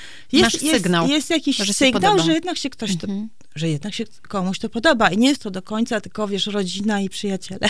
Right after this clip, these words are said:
Speaker 1: <laughs> Tylko, wiesz, jacyś ludzie z zewnątrz. I to tak, to bardzo mnie nakręciło, wiesz.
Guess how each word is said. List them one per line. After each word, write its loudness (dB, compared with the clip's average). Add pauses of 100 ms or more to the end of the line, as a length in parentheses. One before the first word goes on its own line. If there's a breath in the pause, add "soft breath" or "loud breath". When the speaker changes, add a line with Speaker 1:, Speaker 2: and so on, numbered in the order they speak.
(120)
Speaker 1:
<laughs> -2
Tylko, -2
wiesz, 2
jacyś -2
ludzie -4
z -10
zewnątrz. -2 (420 loud breath)
I -2
to -6 (140)
tak, 0 (360)
to 4
bardzo 2
mnie 8
nakręciło, 0
wiesz. -4